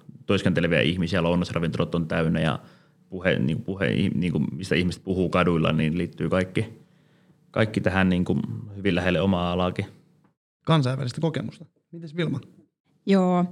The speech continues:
Speaker 3: kyllä mä sanoisin myös, että, että tosiaan, ää, etenkin niinku I P ja teknologiapuolelta, kun mietin o-, omalta osaltani, niin merkittävä osa isoista asiakkaista ja yhteistyökumppaneista on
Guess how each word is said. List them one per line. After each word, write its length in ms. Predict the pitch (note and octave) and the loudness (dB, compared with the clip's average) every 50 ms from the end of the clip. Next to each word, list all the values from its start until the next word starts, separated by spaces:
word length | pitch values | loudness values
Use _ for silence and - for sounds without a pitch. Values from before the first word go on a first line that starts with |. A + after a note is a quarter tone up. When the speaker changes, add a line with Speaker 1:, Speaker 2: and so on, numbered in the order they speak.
| - | 0
Speaker 3:
kyllä 160 | - G3 F#3+ | 0 2 2
mä 80 | F#3+ F#3+ | 2 2
sanoisin 420 | G3 G#3+ G#3+ F#3+ F#3 F#3+ F#3+ F#3 | 4 4 4 4 4 2 2 2
myös, 240 | F3 F3 F3 F3+ - | 2 2 2 0 -2
että, 260 | - - - F3+ E3+ - - - - | -2 -2 -2 -2 -2 -4 -8 -10 -10
että 200 | - - - F#3+ | -8 -4 -4 -4
tosiaan, 420 | F#3 - F#3 F#3 F3+ F#3+ G3 G3 - - - _ _ _ - | 0 0 0 0 2 2 0 0 -2 -6 -20 _ _ _ -2
ää, 280 | - F3+ F3 F3 D#3 - - | 0 2 2 2 0 -2 -2
etenkin 340 | - F#3 F3+ F3 E3+ E3+ E3 | 0 2 2 2 2 4 2
niinku 200 | F3 E3+ - - | 2 2 2 2
I 120 | E3+ F3 E3+ | 2 2 2
P 100 | F3 E3+ | 2 0
ja 180 | E3+ E3+ E3+ | 0 0 0
teknologiapuolelta, 1160 | - E3+ E3+ - F3+ E3+ D#3 F3 - F3 E3 - - _ _ - E3+ E3+ E3+ F3 F3 E3+ - | 0 -2 0 0 0 0 0 0 -2 -2 -4 -4 -8 _ _ -4 -2 0 0 0 0 -2 -2
kun 140 | - - F3 | 0 2 4
mietin 380 | F3 E3+ E3 E3 - F3 F3+ - | 4 6 4 4 4 2 0 0
o-, 160 | - F#3 - - | 0 -4 -2 0
omalta 340 | F#3+ F#3 F#3 F3+ F3+ F3 F3 | 2 2 4 4 2 2 0
osaltani, 500 | F3 - F#3 F3 - F3+ F3 E3+ E3+ E3+ | 0 0 0 0 2 2 2 2 4 2
niin 260 | F3 F3 F3 F3+ F3+ - - - _ _ _ _ | 2 2 2 0 -2 -4 -8 -20 _ _ _ _
merkittävä 640 | - F3+ F3+ F3 E3+ - F3+ F3 - E3+ E3 D#3+ D3 | -4 0 2 2 2 2 0 0 0 0 2 2 2
osa 240 | E3+ F3 - E3 - | 2 2 2 0 2
isoista 380 | - E3+ E3 - E3+ E3+ - - | 2 0 2 2 0 0 0 0
asiakkaista 680 | - F3 - - F3 F3+ - - - A2+ F#3 - - - | -2 0 2 0 0 0 0 0 0 0 0 0 0 0
ja 60 | - | 0
yhteistyökumppaneista 1080 | - F3 - - - E3+ - - - - - E3 F3 - - F#2 F#2 - G3 - - - | 0 0 0 0 -2 0 0 -2 -2 0 0 0 0 0 0 -2 0 0 0 0 0 0
on 120 | D#3+ F3 | 0 0